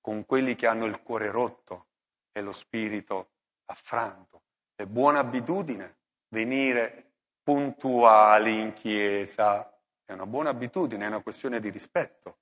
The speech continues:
non verso Dio, ma verso anche i fratelli che vengono, no?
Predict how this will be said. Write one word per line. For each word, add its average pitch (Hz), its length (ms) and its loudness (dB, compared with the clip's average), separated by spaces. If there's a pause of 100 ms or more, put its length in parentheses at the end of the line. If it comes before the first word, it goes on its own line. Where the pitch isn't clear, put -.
(440)
non 175 380 0
verso 110 400 -6
Dio, 95 440 -16 (1700)
ma 185 120 -2
verso 202 360 -2
anche 175 260 -6
i 147 40 -14
fratelli 147 460 -6
che 104 160 -10
vengono, 107 520 -6 (420)
no? 143 320 -6